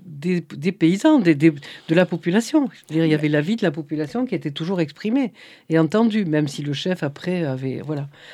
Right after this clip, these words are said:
Speaker 1: Donc, euh, on revient à cette, euh, cette solution-là.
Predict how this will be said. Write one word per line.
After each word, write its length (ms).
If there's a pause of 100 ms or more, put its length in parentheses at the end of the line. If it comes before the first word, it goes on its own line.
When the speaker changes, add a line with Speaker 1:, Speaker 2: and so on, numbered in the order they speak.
(220)
Speaker 1:
Donc, 240
euh, 140
on 260
revient 280
à 160
cette, 300
euh, 220
cette 240
solution-là. 580